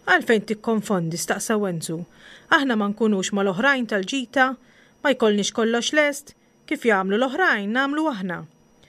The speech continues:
Imma żiedet Rosi li biex toħloq id-diffikultajiet ma kien jgħaddiha ħadd.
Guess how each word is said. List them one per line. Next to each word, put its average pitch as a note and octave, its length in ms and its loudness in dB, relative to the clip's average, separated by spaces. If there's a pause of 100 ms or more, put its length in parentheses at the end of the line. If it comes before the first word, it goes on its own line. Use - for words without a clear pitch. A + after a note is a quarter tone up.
(400)
Imma D#4 560 0
żiedet A3 480 0
Rosi G#3+ 560 0
li G#3 100 -2
biex G#3 180 0
toħloq G3+ 460 0
id-diffikultajiet G3 1040 -2 (260)
ma A#3 80 0
kien A3 220 2
jgħaddiha G3+ 480 0
ħadd. E3 380 -6